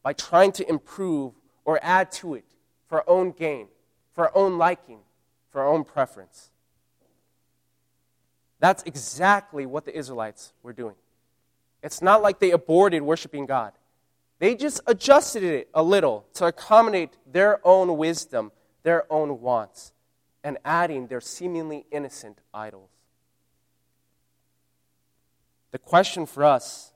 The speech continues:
is, how are we impure in our devotion to God? What are the little idols hidden deep, nested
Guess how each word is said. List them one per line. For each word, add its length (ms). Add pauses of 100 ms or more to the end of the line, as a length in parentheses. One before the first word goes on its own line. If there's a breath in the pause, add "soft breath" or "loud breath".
is, 500 (960)
how 280
are 100
we 220
impure 420 (960)
in 100
our 80
devotion 400
to 80
God? 180 (1040)
What 220
are 100
the 120
little 320
idols 460
hidden 360
deep, 340 (180)
nested 600